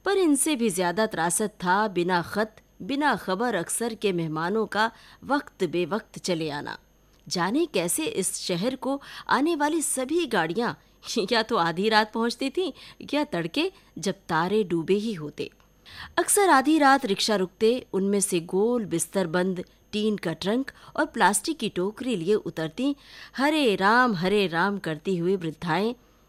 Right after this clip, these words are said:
जो अपना परलोक सुधारने की खातिर उनका इहलोक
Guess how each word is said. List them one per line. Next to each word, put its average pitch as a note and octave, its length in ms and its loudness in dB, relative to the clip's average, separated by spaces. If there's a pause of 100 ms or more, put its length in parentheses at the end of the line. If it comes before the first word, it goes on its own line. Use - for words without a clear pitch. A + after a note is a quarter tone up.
(120)
जो C#4+ 260 -2
अपना A#3+ 260 -2
परलोक F3+ 540 -2
सुधारने F3 540 -4
की F#3+ 160 -4
खातिर F3+ 420 -4 (340)
उनका D4+ 380 2
इहलोक G#3 680 0